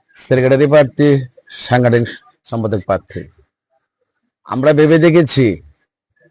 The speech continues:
যারা মামলাতে জড়িত, জড়িয়ে ছিল, রাস্তাঘাটে ঘুমাইছিল, তাদের পদ নেই,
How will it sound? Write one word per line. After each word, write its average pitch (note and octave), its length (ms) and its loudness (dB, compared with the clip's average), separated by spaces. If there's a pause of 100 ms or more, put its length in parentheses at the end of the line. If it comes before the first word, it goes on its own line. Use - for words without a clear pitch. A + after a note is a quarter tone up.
(440)
যারা C3 260 4
মামলাতে E3 460 4
জড়িত, D3+ 300 2
জড়িয়ে D3 440 4
ছিল, D3 240 2 (1120)
রাস্তাঘাটে F#3 580 4
ঘুমাইছিল, D#3+ 560 4 (560)
তাদের B2 380 2
পদ G#2 300 -2
নেই, F2 200 -10